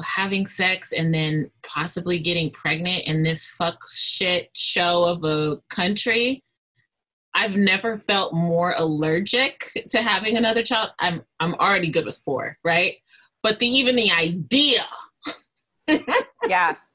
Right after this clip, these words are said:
Speaker 2: No.
Speaker 1: Right? So I wanna know, and I know one of you is single and one of you is not, right? That's true,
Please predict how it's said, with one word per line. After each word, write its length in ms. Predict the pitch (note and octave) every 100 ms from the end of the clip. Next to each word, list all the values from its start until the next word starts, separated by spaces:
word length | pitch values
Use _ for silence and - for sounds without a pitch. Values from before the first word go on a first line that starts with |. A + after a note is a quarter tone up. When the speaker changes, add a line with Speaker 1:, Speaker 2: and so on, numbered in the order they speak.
| _ _ _ _ _ _ _ _ _ -
Speaker 2:
No. 120 | G3
Speaker 1:
Right? 320 | G3 G#3+ -
So 80 | B3+
I 120 | A3+
wanna 200 | C4+ C#4+
know, 460 | B3 A3 A#3 A#3+ A3+
and 140 | G3+ A3
I 80 | A3+
know 380 | A3+ A3 G#3 -
one 220 | F3+ A3
of 240 | B3+ B3 B3
you 140 | A#3
is 160 | A3+ -
single 480 | G#3 G3+ G3 F#3+
and 160 | F3 E3+
one 160 | E3+ E3+
of 100 | E3+
you 160 | D#3+
is 120 | D#3
not, 440 | E3 D#3 D#3 F3+ -
right? 340 | F3+ F#3+ G#3 -
That's 280 | F3 - -
true, 540 | F3+ D#3+ C#3+ D#3+ C4